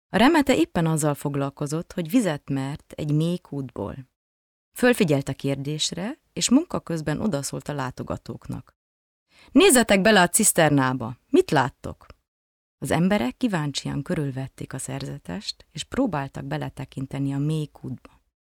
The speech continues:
Nem látunk semmit. A Remete abba hagyta a vízmerítést, pár pillanatnyi csöndet tartott. A látogatók feszülten figyeltek rá,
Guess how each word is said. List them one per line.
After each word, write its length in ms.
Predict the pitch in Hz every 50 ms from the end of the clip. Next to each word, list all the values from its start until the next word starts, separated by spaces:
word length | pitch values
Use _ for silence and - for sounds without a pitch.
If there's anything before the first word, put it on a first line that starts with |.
| _ _ _ _ _ _ _ _ _
Nem 140 | - 311 233
látunk 360 | 170 165 165 - - 202 185
semmit. 580 | 170 - 190 156 139 135 127 123 - _ - _ _ _ _ _ _ _ _ _ _ _ _ _ _ _ _ _ _ _ _ _ _ _
A 80 | - 156
Remete 380 | 151 175 202 247 269 - -
abba 280 | - - 202 196 151 143
hagyta 340 | 139 151 147 - _ - 143
a 40 | 143
vízmerítést, 1080 | 127 143 135 131 143 147 139 147 156 _ _ - 185 185 214 254 - - _ - _ _ _ _ _ _ _ _ _ _
pár 220 | 202 208 214 214
pillanatnyi 640 | - - 196 180 165 151 147 151 147 _ - 156 147
csöndet 440 | - - - 143 135 131 127 120 -
tartott. 720 | _ - 139 131 123 _ _ 139 131 _ _ _ - _ _ _ _ _ _ _ _ _ _ _ _ _ _ _ _ _ _
A 40 | -
látogatók 760 | 147 143 156 180 - - 202 165 175 170 - - 180 180 -
feszülten 600 | - - - 190 180 - - 151 139 _ - 143 139
figyeltek 580 | - 147 143 135 135 139 135 - 139 131 -
rá, 320 | - 135 131 123 123 -